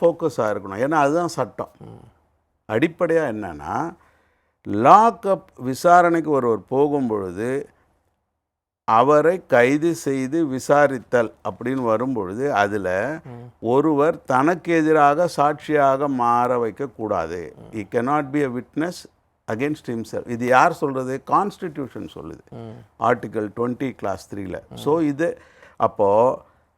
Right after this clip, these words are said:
Speaker 1: உங்களை லாக்அப்ல போலீஸ் பிடியில ஒருவர் அடிக்கிறார்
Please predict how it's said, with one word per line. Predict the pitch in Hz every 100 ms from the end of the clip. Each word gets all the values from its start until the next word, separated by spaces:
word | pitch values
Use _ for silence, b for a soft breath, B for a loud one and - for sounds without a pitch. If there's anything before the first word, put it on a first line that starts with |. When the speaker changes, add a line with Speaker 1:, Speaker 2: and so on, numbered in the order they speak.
| _ _ _ _ _
Speaker 1:
உங்களை | 123 120 113 110
லாக்அப்ல | 139 - - 139 113
போலீஸ் | 101 151 175 170 156 -
பிடியில | 120 120 98 76 73 _ - _
ஒருவர் | 117 113 110
அடிக்கிறார் | 104 117 151 - 151 139 110